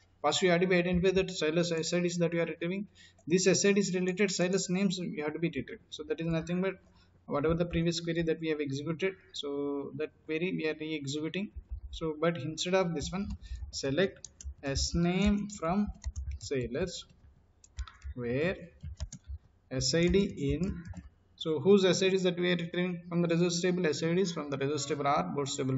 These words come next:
B, where B I D equal to. So already by the previous query that we executed, that query I would like to run. So here you can identify that Dustin, Luber, Horatio have reserved the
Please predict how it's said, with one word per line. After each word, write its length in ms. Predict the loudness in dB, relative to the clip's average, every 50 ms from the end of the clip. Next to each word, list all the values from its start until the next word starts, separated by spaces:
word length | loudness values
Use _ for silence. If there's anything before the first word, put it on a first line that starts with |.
| 0 -2
B, 140 | -4 -4 -2
where 140 | -2 -2 -2 -2 -2
B 140 | -2 0 0
I 40 | 0
D 40 | -2 -4
equal 200 | -6 -6 -8 -8 -6 -6
to. 60 | -8 -8 -10 -18 -20 -20 -20 -20 -20 -18 _ 0
So 100 | 2 4
already 280 | 4 6 6 6 4 4 4
by 60 | 2 2
the 40 | 2 2 2
previous 240 | 2 2 2 2
query 220 | 0 0 0 2 2 2
that 140 | 0 -2 -2 -6 -12 -10 -4
we 140 | 0 0 0 2
executed, 520 | 0 -2 -2 0 0 0 0 2 0 0 0
that 140 | -2 -4 -6 -6
query 200 | -4 -2 -2 -2
I 60 | -4 -4
would 120 | -4 -4 -4
like 120 | -4 -4 -6
to 40 | -8 -8
run. 100 | -8 -16 -20 _ _ -20 _ _ -16 -16 -16 -16 -20 _ _ _ _ _ _ -20 -20 -20 -12 _
So 140 | -2 -2 0 4 6
here 180 | 6 6 6 6 0 -8 -12 -16 -20 -14 _
you 80 | -10 -2
can 140 | 0 2 2 2
identify 260 | 4 2 2 4 4 4
that 160 | 2 2 0
Dustin, 400 | -2 -2 0 -2 -2 0 0 0
Luber, 240 | 0 0 2 0 0 2 2
Horatio 440 | 2 2 2 0 0 0 -2 -2 -2
have 300 | -2 0 0 0 0 0 0 -2
reserved 300 | 0 0 0 -2 -2 -2
the 100 | -2